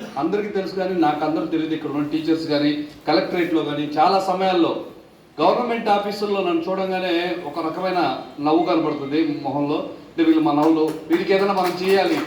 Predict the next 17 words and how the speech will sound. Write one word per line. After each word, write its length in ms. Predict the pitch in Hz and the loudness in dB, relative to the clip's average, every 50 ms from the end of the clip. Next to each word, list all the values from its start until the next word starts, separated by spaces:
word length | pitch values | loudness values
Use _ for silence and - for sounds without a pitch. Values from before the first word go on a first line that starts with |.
| - - - - - - - | -6 -10 -12 -14 -8 -2 0
వీడి 160 | 330 - - | 0 0 2
పార్టీ 560 | - - 190 190 - 220 220 214 202 170 147 | 2 2 2 2 2 -2 -2 0 0 0 2
అధికారంలో 520 | 139 151 175 196 208 220 214 208 208 208 | 0 0 0 0 2 2 2 4 4 2
లేదు, 480 | 190 180 180 190 185 180 170 151 - - - - - - - - - - - _ _ - _ _ _ _ - | 2 2 2 2 2 2 0 0 0 -4 -8 -10 -16 -20 -20 -20 -20 -20 -20 _ _ -20 _ _ _ _ -6
మనకి 380 | 127 151 170 196 - 170 - 165 | -2 0 0 0 0 0 4 4
గవర్నమెంట్ 380 | 240 233 208 220 226 226 - | 6 6 4 2 -2 -2 0
తరపున 260 | 220 214 202 196 202 202 | 0 0 0 0 0 0
మనం 240 | 202 185 180 180 | 0 0 0 0
ఏం 160 | 180 190 220 247 | 0 0 0 -2
చేయాలి 420 | 247 - 226 220 208 208 196 202 | -2 -2 0 2 2 2 2 2
అనేది 340 | 202 190 185 175 180 208 196 | 0 0 -2 -2 0 -2 -2
ముందుకు 320 | 175 180 190 190 202 190 | -2 -2 -4 -4 -2 -4
వచ్చి 260 | 170 - - - 339 | -4 -6 -6 -6 -4
చేసేవాళ్ళు. 400 | 330 - - - - 311 330 - | -4 -4 -2 -2 0 2 2 2
పర్టికులర్గా 640 | 403 - - 330 320 - 202 196 214 208 202 208 202 | 0 0 -2 -2 -2 -2 -2 -2 -2 0 0 0 -2
టీచర్స్ 440 | - - 185 190 - 208 196 170 - | -2 -4 -6 -6 -2 -2 -2 -2 -2
అయితే 600 | 185 175 160 180 180 175 156 139 156 160 - - | -4 -4 -4 -2 -2 -2 0 0 -2 -2 -4 -6